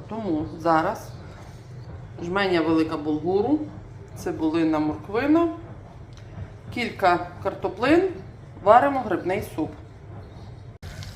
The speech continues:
На ложці вершкового масла обсмажуємо цибулинку і морквинку. В обсмажену цибулю і моркву спасировану додаємо картоплю, порізану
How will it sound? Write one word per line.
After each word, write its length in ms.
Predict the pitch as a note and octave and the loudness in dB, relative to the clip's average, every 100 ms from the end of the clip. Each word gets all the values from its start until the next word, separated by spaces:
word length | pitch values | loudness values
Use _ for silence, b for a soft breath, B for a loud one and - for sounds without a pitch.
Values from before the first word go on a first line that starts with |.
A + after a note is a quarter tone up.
| - | 6
На 160 | G3+ | 10
ложці 360 | A3 C4+ C4 A#3 | 10 10 6 0
вершкового 580 | G#3 G#3 A3+ F#3 F3 F3+ | -2 0 2 4 4 4
масла 500 | G3+ C#4 C#4+ D#4+ D#4+ | 4 4 2 0 0
обсмажуємо 680 | - - G#3 G3+ F#3+ F3+ F3 | -2 -6 2 2 2 0 0
цибулинку 640 | E3+ F3 E3 G3+ D#4 D#4 - | -2 -4 -2 0 0 -2 -6
і 80 | G3+ | -6
морквинку. 640 | G#3 A3+ - D#3 D3+ D3 C#3+ - - - - - F#3 | -6 -6 -6 -6 -6 -6 -10 -10 -14 -14 -14 -10 -6
В 40 | |
обсмажену 760 | G3+ - - G#3+ F#3+ F3+ F3 E3+ - | -6 -6 -2 2 4 2 0 0 -2
цибулю 360 | F#3 E3+ F3 D#3+ E3 | -6 -4 -2 -2 -2
і 20 | |
моркву 360 | F#3+ B3 - C#4 | 0 -2 -2 -10
спасировану 720 | - C4+ - C#4 C4+ C4+ C4 | -8 -8 -4 0 0 0 0
додаємо 720 | F3+ F3 F3 F#3 E3+ D#3+ D#3 | 2 2 4 4 4 4 0
картоплю, 520 | F3+ - B3+ C#4 C#4+ D4 | -4 0 2 2 2 2
порізану 520 | D4 C4+ C4 C4+ | 2 4 2 2